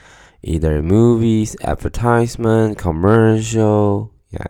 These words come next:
it just planted in my brain. And finally, I have a chance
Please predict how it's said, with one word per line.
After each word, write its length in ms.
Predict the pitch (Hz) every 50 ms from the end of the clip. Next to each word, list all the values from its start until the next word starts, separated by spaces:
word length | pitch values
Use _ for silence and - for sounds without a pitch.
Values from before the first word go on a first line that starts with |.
| - -
it 160 | - 95 92
just 400 | - 85 82 - - - - - _ _ _ _ _ _ - _
planted 460 | - - - 87 85 80 - 82 78 - -
in 180 | 67 76 73 71
my 220 | 69 67 67 69
brain. 480 | 69 - - 73 67 65 82 110 123 127 _ _ _ _ - - - - - - - _ _ _ _ _ _ _ _ _ _ -
And 300 | - - 92 87 87 85
finally, 520 | - - 101 120 131 123 101 92 87 82 78
I 60 | 87
have 220 | 87 92 90 82
a 80 | 82 80
chance 480 | - - - 80 78 80 85 98 -